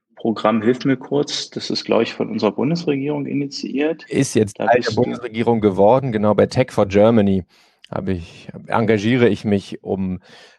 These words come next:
Speaker 2: agilen Projekten zu helfen, bessere technische Lösungen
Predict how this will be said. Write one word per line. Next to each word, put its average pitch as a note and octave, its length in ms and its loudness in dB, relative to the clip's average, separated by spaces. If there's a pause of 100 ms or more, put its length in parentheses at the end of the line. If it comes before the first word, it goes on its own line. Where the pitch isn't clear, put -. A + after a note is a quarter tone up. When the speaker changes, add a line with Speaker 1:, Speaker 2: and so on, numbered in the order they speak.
(180)
Speaker 2:
agilen G#2 600 2
Projekten G#2+ 540 0
zu F#2+ 160 -4
helfen, F#2+ 720 -2 (800)
bessere G#2 680 2
technische G#2+ 440 0
Lösungen G2 720 0